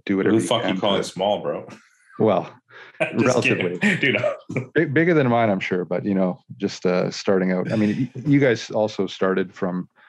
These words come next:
Speaker 1: you know, a very small business and grew and grew and grew, and we're kind of, you know,
Speaker 2: Still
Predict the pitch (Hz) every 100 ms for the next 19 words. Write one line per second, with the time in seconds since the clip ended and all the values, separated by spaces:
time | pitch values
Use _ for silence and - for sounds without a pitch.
0 | _ _ 95 92 87 - 92 87 - 90
1 | 85 87 92 - 87 85 - - 90 85
2 | 90 87 85 87 92 92 85 90 _ -
3 | _ _ - - - 127 90 78 - -
4 | _ - - - 87